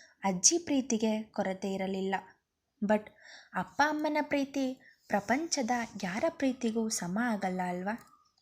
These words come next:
ಆಗಿನ್ನೂ ಸರಿಯಾಗಿ ಬುದ್ಧಿನೇ ಇಲ್ಲದ ವಯಸ್ಸಿನ ಮಗುಗೆ ನಾನ್ ಕೊಟ್ಟ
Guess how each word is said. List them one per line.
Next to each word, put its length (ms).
ಆಗಿನ್ನೂ 720
ಸರಿಯಾಗಿ 600
ಬುದ್ಧಿನೇ 640
ಇಲ್ಲದ 380
ವಯಸ್ಸಿನ 680
ಮಗುಗೆ 800
ನಾನ್ 300
ಕೊಟ್ಟ 260